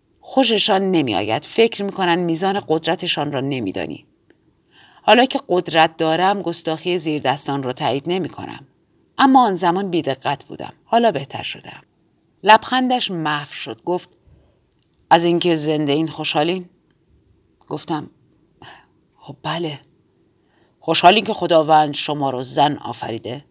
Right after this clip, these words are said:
فکر می‌کنم هرگز به این فکر نکرده بودم. "مطمئن نیستم به اندازه کافی شکرگزار باشید."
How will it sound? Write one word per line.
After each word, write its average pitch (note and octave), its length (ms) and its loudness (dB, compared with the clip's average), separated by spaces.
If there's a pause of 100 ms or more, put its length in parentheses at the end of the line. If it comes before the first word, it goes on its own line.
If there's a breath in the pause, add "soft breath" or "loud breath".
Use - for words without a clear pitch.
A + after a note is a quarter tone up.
(1080)
فکر A3 280 -8
می‌کنم D#3+ 400 -2
هرگز D#3 340 -6
به D3 80 -10
این D3 100 -10
فکر - 300 -14
نکرده - 360 -14
بودم. - 240 -20 (920)
"مطمئن G3+ 480 4
نیستم A#3 440 4
به D#3+ 60 6
اندازه D#3 420 2
کافی D3 300 -6
شکرگزار C#3+ 800 -2
باشید." - 500 -8